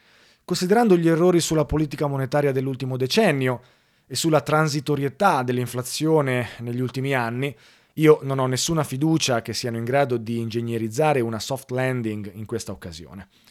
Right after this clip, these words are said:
Spero chiaramente di sbagliarmi e di essere sorpreso positivamente, ma credo che il mercato sia ingenuo nello stimare che questo evento abbia maggiori probabilità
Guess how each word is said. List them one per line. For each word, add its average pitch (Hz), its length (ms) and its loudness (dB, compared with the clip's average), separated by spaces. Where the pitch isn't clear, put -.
Spero 196 340 4
chiaramente 151 400 0
di 143 80 0
sbagliarmi 160 680 2
e 120 100 -2
di 123 140 0
essere 127 320 0
sorpreso 110 760 -2
positivamente, 156 840 -2
ma 160 160 -12
credo 160 280 0
che 139 100 -2
il 139 60 0
mercato 139 420 0
sia 123 180 -2
ingenuo 117 600 0
nello 113 180 -6
stimare 120 600 0
che 110 120 -12
questo 131 300 -4
evento 127 400 0
abbia 113 240 -4
maggiori 123 480 2
probabilità 117 840 -2